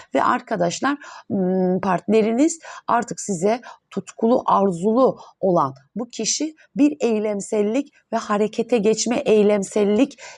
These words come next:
istediğimi bilmeni isterim diyor. Artık pes etme noktasına gelen ve bununla sınan-, sınanan ben mütevazi bir yaklaşımla senin karşında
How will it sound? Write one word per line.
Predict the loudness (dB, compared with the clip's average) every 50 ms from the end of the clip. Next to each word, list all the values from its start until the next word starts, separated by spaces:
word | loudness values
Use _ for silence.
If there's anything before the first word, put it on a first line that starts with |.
| _
istediğimi | -4 -4 -4 0 0 2 2 4 4 2 2 4 2 2 0 0 -4 -12 -20 -20 -20 -8 _ 2
bilmeni | 4 4 6 6 4 4 4 4 2 2 -2 _ _ _ _ -6
isterim | -4 -4 -4 -6 -2 2 2 4 4 4 4 2 2 0
diyor. | 0 0 0 0 -2 -4 -8 -12 -20 -16 -8 -6
Artık | -6 -4 -4 -6 -4 0
pes | 2 2 2 4 2
etme | 0 0 0 0 0 2 2
noktasına | 2 0 -2 -2 -2 -2 -2 -2 -4 -4 -2
gelen | 0 0 2 2 2 2 0 0 0 0
ve | 0 0 -2 -6 -14 -20 -10 _ 0
bununla | 0 2 2 2 2 2 0 0
sınan-, | -2 -2 -2 0 0 2 2 2 0 -2 -6 -16 -20 -20 -18 -14
sınanan | -8 -2 0 2 4 4 4 4 4 4 4 2 2
ben | 2 2 0 -2 -4 -10 -18 -20 -20 -16 _
mütevazi | -10 -8 -4 -2 0 0 2 2 2 0 0 -2
bir | -2 -2 -2
yaklaşımla | -2 -2 -4 -4 -6 -6 -6 -6 -6 -6 -4 -4 -4 -4 -6 -8 -12 -20 _
senin | -6 -2 -2 0 -2 -2
karşında | -4 -2 -2 -2 -2 -2 -4 -4 -2 -2 0 0 0 0 -2